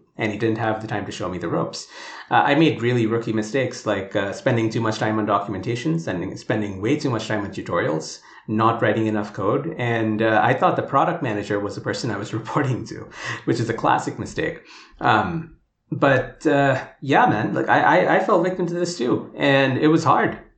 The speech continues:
It was hard. This happens to a lot of people. I've, I've heard of this happening. I've, I've known people from the Mint Bean community who went through this too. And it's heartbreaking when it happens. Like, it almost broke me.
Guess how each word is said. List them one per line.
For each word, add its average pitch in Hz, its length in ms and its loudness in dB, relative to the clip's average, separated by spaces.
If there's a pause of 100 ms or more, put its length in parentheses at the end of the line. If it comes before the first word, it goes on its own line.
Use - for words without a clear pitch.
It 170 80 4
was 170 120 6
hard. 202 320 6
This 156 120 -2
happens 180 320 2
to 147 320 6 (120)
a 135 60 6
lot 120 240 4
of 214 100 2
people. 175 440 2
I've, 123 180 0
I've 131 220 0
heard 170 220 4
of 170 80 0
this 185 140 -2
happening. 185 720 2
I've, 151 160 4
I've 147 220 4
known 165 360 2
people 156 560 4 (360)
from 156 260 4
the 160 60 6
Mint 139 240 0
Bean 160 180 0
community 123 540 0
who 123 240 0
went 135 200 0
through 143 160 0
this - 240 -2
too. - 440 -4
And 120 420 2
it's 156 220 4
heartbreaking 165 560 4
when 156 100 4
it 147 80 4
happens. 135 480 2
Like, 110 140 2
it 131 120 2
almost 151 360 4
broke 160 280 2
me. 127 320 -2